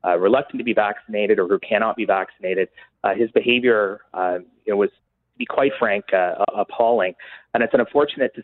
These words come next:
see that, that government has decided just to, to, to continue with that strict approach.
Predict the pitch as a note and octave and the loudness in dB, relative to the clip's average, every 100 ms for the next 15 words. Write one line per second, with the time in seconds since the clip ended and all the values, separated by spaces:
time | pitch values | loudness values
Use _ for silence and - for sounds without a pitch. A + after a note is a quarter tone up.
0 | - A2+ G#2 G2 - - G2 G#2+ G#2+ G2 | -10 -4 0 0 0 -2 0 0 0 -2
1 | F#2 G#2 - G2 G2 G2+ - G2 F#2 - | -4 -6 -2 0 0 -2 -2 -2 -2 -4
2 | - G2+ - - A2+ - C#3 A#2+ G2+ G2 | -4 -4 -2 0 0 2 4 4 4 2
3 | - - A2+ - A2+ A2 G2+ | -2 -6 -4 0 0 2 0